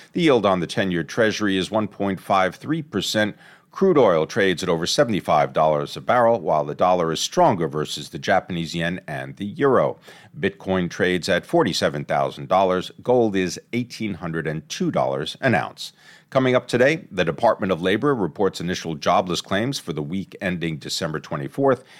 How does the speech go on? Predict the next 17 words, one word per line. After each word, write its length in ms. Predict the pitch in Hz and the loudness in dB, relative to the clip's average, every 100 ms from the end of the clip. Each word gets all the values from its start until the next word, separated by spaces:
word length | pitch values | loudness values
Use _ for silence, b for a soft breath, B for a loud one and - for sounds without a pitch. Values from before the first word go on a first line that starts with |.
| B | B
and 240 | - 147 139 | 0 2 2
the 60 | |
Institute 640 | 139 170 160 151 - 139 127 | 0 -2 0 -2 0 -2 0
for 160 | 117 | 0
Supply 420 | 117 - - 123 131 | 0 -2 2 2 4
Management 600 | 107 135 131 87 101 - | 0 0 -2 -4 -6 -4
releases 540 | 90 90 104 - 85 | -4 -2 -2 -4 -4
its 160 | 117 - | -4 -4
Chicago 580 | - 82 - 117 117 117 | -6 -8 -2 0 2 0
Purchasing 720 | - 123 123 110 - 110 95 | 0 -2 -2 -6 -8 -6 0
Manager 520 | 87 87 82 87 - 139 | 0 0 -4 -8 -6 -2
Index 560 | 151 95 82 - - - | 0 2 0 -2 -12 -16
for 240 | - 71 | -10 -8
December. 640 | 60 82 - 85 69 60 - b b b - | -6 -6 -4 -2 -2 -6 -10 b b b -2
Thanks 200 | 143 - | 0 0
for 140 | 139 | 2
listening, 480 | 139 135 143 135 | 2 2 0 -2